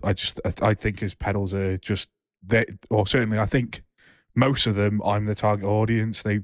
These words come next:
they do the sounds that I'm, I'm looking for. They are also idiot proof.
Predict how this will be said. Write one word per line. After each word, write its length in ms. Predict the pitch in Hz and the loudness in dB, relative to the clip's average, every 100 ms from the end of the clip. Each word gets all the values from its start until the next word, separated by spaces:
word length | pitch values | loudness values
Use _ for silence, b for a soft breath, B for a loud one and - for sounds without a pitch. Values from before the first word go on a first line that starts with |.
| _ | _
they 160 | 110 104 - _ _ | 0 0 -4 _ _
do 160 | 110 101 | 2 2
the 80 | |
sounds 460 | 98 107 98 101 95 | 2 2 2 0 -4
that 200 | 98 - | -4 -2
I'm, 400 | 101 98 98 95 - _ _ _ _ _ _ _ _ _ _ | 0 0 -2 -8 -12 _ _ _ _ _ _ _ _ _ _
I'm 200 | - 104 | -2 0
looking 240 | 107 104 110 | 0 0 -2
for. 220 | 117 110 | 2 2
They 100 | 107 | 2
are 80 | 104 | 2
also 640 | 107 104 - 101 101 98 - _ _ _ _ _ - | 2 2 2 2 2 0 -6 _ _ _ _ _ 0
idiot 360 | 120 127 120 | 2 2 0
proof. 480 | - 135 147 - - | 2 2 2 -4 -18